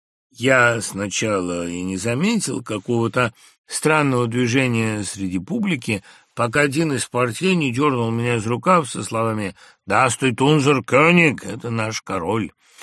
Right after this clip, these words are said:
Обернувшись, я заметил маленького старичка с белой, довольно длинной бородой,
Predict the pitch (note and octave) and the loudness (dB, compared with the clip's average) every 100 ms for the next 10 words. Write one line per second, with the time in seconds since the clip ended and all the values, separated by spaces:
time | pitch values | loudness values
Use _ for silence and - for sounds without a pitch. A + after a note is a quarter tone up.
0 | - - - E3+ G3 A#3 D4+ C#4+ A3 G3 | -20 -8 0 4 6 6 6 4 4 4
1 | E3+ F#3+ G#3 - E3+ F3 A3 A3 F3+ C#3+ | 4 4 4 2 2 4 4 2 0 -4
2 | - C3+ A#2 - - A#2+ A#2 B2 C3 E3 | -2 -2 -2 -2 -2 0 -2 0 0 0
3 | G3+ A3 D3+ A#2 B2+ A2+ G2+ G2 A2 A2 | 0 0 0 0 0 0 0 0 0 0
4 | E3+ A#3 | 0 -2